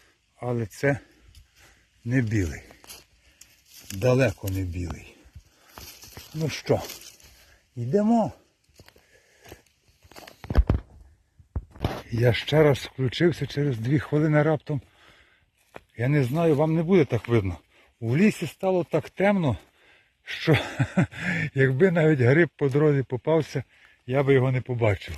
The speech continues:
Вони йдуть там на просвітління, там трішки рідший ліс. А тут не видно, що над, над тобою робиться зовсім.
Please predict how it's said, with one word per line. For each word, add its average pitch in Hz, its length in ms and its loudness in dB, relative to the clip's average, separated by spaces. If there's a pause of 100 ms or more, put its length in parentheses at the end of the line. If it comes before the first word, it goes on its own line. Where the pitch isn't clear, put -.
Вони 123 220 -4
йдуть 131 180 -4
там 131 140 -2
на 131 100 0
просвітління, 139 800 -2 (720)
там 120 160 -4
трішки 123 400 -2
рідший 123 400 0
ліс. 107 280 -2 (580)
А 135 120 -6
тут - 240 -2
не 196 160 4
видно, 139 320 2
що 151 140 -6
над, 143 120 -4 (300)
над 147 120 -8
тобою 170 440 -2
робиться 151 460 -2 (720)
зовсім. 117 580 -6